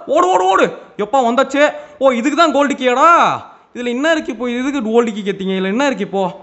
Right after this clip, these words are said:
ஓ, இதுக்குள்ள போலாமா? சரி, ஓகே, இதுக்குள்ள வந்துட்டேன். இங்க என்ன பண்ணோம்? ஆ, லாக்கு எங்கேயாவது கிடைக்குமாடா? ஒண்ணுமே கிடைக்கவே இல்ல. சரி, வாங்க உள்ள போய் பார்ப்போம். இது என்ன இடம் இது? ஏங்க, ஆரம்பத்துல வந்தாலும் அதே இடங்க இது.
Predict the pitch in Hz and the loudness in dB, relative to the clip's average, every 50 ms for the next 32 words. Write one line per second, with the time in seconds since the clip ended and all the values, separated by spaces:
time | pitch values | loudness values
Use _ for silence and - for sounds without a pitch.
0 | - _ _ _ 233 233 214 214 202 262 254 262 226 185 202 180 160 170 220 240 | -20 _ _ _ 2 2 2 2 0 0 0 0 0 0 -2 -2 0 2 0 0
1 | 214 - - 247 247 233 220 220 226 214 220 240 240 226 214 208 202 226 214 208 | 0 -2 -2 0 0 0 0 0 -4 -4 -2 -2 0 0 -2 -2 -2 -2 0 0
2 | 214 240 247 247 220 196 185 170 151 135 120 - - - - _ _ _ _ - | 0 0 0 0 0 -2 -2 -2 -2 -2 -4 -6 -12 -20 -20 _ _ _ _ -2
3 | 196 196 185 180 185 226 226 - 220 226 226 226 226 220 214 226 247 233 190 226 | 0 0 2 2 2 0 0 0 0 2 2 2 2 2 0 0 0 0 0 0
4 | 233 196 220 208 196 214 277 311 262 170 113 98 - - - - _ - 165 190 | 0 0 0 0 2 2 4 4 4 2 0 -2 -8 -16 -20 -20 _ -8 -4 -2
5 | 220 254 254 - 208 220 220 214 220 214 208 185 190 226 214 233 233 233 240 240 | -2 -2 -2 -2 -2 -2 -2 -2 -2 -2 -2 -2 -2 -2 -2 0 0 2 2 2
6 | 226 226 240 226 240 233 226 220 220 - 220 180 113 - - - - _ _ _ | 2 2 0 0 0 0 0 0 0 0 -2 -2 -2 -4 -10 -18 -20 _ _ _
7 | 226 214 220 220 240 285 294 277 254 226 214 208 190 208 208 208 208 - - _ | -4 -2 0 0 0 0 0 0 0 0 0 -2 -2 -2 -4 -4 -6 -12 -18 _
8 | _ _ _ - 202 277 320 349 349 330 254 196 151 127 107 98 - - _ _ | _ _ _ -2 0 2 2 4 4 4 4 2 2 -2 -4 -10 -14 -20 _ _
9 | _ _ - - 170 208 240 294 339 349 349 339 339 339 302 294 285 277 277 294 | _ _ -8 -4 -4 0 2 2 2 2 2 0 0 0 0 2 2 2 2 2
10 | 302 269 240 247 220 214 320 359 370 339 339 302 311 302 294 294 285 269 277 277 | 2 2 2 0 0 0 0 0 2 2 2 2 2 2 2 0 0 0 2 2
11 | 269 269 262 240 | 2 4 2 0